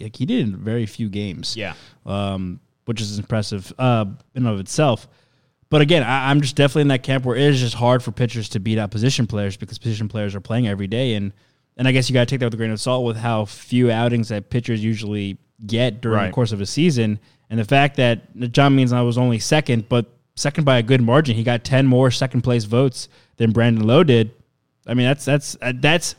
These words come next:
Speaker 1: to me, not only, I mean, and think about it, too. Alvarez and Lowe were both part of playoff teams, and, and obviously the Orioles were not a playoff team this season. And the fact that John Means, you know, some might, people might have thought, "Oh, well, he's, yeah, obviously have a great season, but let's just throw him on the ballot, just, you know,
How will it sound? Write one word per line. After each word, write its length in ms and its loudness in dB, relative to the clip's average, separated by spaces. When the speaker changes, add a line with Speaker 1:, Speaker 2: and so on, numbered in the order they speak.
Speaker 1:
to 100 2
me, 440 6
not 220 0
only, 220 2
I 100 4
mean, 100 4
and 120 2
think 140 4
about 280 4
it, 60 -18
too. 320 4
Alvarez 440 4
and 120 4
Lowe 200 6
were 120 6
both 260 4
part 260 4
of 140 0
playoff 420 0
teams, 460 -6
and, 180 -6
and 300 -2
obviously 340 -2
the 80 2
Orioles 300 -2
were 60 -8
not 140 -6
a 40 -8
playoff 240 -8
team 160 -10
this 140 -10
season. 320 -4
And 120 -2
the 60 -6
fact 320 0
that 160 -4
John 240 -2
Means, 320 -2
you 100 -6
know, 240 -4
some 220 0
might, 180 4
people 200 2
might 160 4
have 80 0
thought, 280 0
"Oh, 180 2
well, 200 2
he's, 400 0
yeah, 260 4
obviously 200 2
have 100 2
a 60 0
great 220 0
season, 560 2
but 180 0
let's 200 -2
just 160 -8
throw 140 -2
him 100 0
on 120 -2
the 60 -4
ballot, 340 -6
just, 260 -14
you 80 -8
know, 220 -10